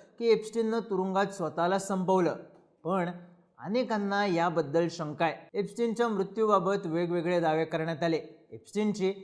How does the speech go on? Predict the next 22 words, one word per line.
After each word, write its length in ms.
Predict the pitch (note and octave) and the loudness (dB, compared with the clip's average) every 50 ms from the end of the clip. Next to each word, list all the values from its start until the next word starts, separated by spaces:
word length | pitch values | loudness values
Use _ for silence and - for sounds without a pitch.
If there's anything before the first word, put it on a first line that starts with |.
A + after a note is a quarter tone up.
| - - _ _ _ | -16 -20 _ _ _
कट 260 | - G#3 A#3+ A#3+ A#3 - | 0 2 2 2 2 2
रचून 340 | G3+ G3 G3+ G3+ G3+ G#3 | 0 0 2 0 0 0
हत्या 380 | F#3 C3+ D3 C3 - - F#3 F#3 | 0 -4 -8 -10 -4 -2 -2 -2
करण्यात 460 | F3+ - F3 E3 F3+ G3 A3+ G#3+ F#3+ | -2 -4 -4 -2 -2 0 -2 0 2
आली 200 | G#3+ G3+ G#3+ G#3+ G#3 G#3+ - - - | 2 4 4 2 0 -2 -10 -18 -20
असेही 240 | - - - F3 F#3 | -16 -8 -2 -2 0
दावे 280 | F#3 F#3+ F#3 F#3 F#3+ F3+ | 2 4 4 4 4 2
झाले. 240 | F3+ F#3 F3+ F#3 F#3 F#3 - - - - - | 2 2 2 0 -2 -6 -12 -20 -20 -8 0
या 140 | G#3 A3+ A#3 | 2 4 4
वर्षीच्या 460 | A3+ A3 F#3 F3 A3 G#3 F3+ G#3+ A3 | 4 2 0 -2 -4 -2 0 0 0
जुलैमध्ये 640 | F#3 E3+ F3 F3 F#3+ G3+ F#3+ F#3 D#3 C3 C#3 D3 D#3 D3 | 0 2 2 2 4 4 2 0 -2 -2 0 2 2 2
एफबीआयने 540 | C3 B2 C3+ D#3+ F#3 F3+ E3+ D3 C3+ C#3+ | 0 -2 0 0 2 2 2 0 -2 -4
एप्स्टीननं 680 | D#3 D3+ - D#3+ D3+ C#3+ - - - G3+ G3+ G3+ G#3+ G#3+ | -4 -4 -6 -10 -12 -14 -12 -2 -2 0 0 2 0 0
स्वतःला 500 | G#3 G3+ E3 C3+ - D#3 D#3 D#3+ D#3+ E3 | 0 -2 -4 0 4 4 4 4 4 0
संपवल्याचे 640 | D#3+ E3 D3 D3 C#3 D#3 D#3+ D#3+ D#3+ D#3+ D#3+ F3+ E3+ | 0 -4 -8 -6 -2 -2 0 0 0 0 -2 -4 -6
पुरावे 380 | E3+ - E3+ F3+ G#3 A#3 A#3+ | -6 -4 0 2 4 4 4
म्हणून 260 | A3+ G3+ F#3+ G3 G#3 G#3 G3+ - - - - - - | 4 2 2 0 0 -2 -6 -10 -10 -8 -8 -6 -4
तुरुंगातलं 540 | A3 A3+ A#3+ A#3 A#3 A#3 A3 F3+ G3+ A3+ A#3 | -2 -2 0 0 2 0 0 0 2 0 0
सीसीटीव्ही 600 | A3 G#3+ F#3 E3+ F3+ G3 G3+ G3 G3+ G#3 G#3 - | 0 0 -4 -4 -4 -2 2 4 4 4 4 0
फुटेज 340 | - C#3+ B2+ E3+ F3 E3 C#3+ | -4 -4 -2 -2 -2 0 0
जारी 240 | E3+ D#3 E3 E3+ E3 | 0 2 2 0 0
केलं, 300 | - F3+ F3 E3+ C#3+ | 0 2 2 2 0